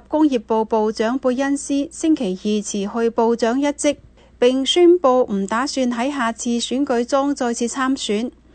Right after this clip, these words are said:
喺星期二上午發布嘅一段視頻信息中，貝恩斯表示，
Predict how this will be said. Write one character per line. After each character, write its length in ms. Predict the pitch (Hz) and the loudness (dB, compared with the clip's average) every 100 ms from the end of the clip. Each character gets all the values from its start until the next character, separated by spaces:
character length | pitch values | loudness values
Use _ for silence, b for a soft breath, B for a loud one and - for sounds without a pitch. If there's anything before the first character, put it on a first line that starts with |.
| b b b | b b b
喺 220 | 240 269 | 0 0
星 180 | 285 359 | 2 2
期 340 | 302 226 226 | 2 0 0
二 40 | 226 | -2
上 280 | 240 226 220 | -2 -2 -2
午 220 | 220 240 | -4 -2
發 160 | 254 | -4
布 240 | 240 247 240 | -2 -2 0
嘅 140 | 247 | -2
一 120 | 247 | -2
段 300 | 294 240 226 | -4 -4 -4
視 240 | 226 - 208 | -6 -8 -10
頻 220 | 185 165 | -8 -6
信 160 | 240 240 | -6 -4
息 100 | 277 | -4
中， 300 | - 277 277 - b b _ - | -2 -2 -4 -10 b b _ 2
貝 160 | 269 302 | 4 4
恩 120 | 311 | 2
斯 200 | - 294 | 2 0
表 240 | 262 233 | 0 -2
示， 320 | 277 247 226 | -2 -4 -4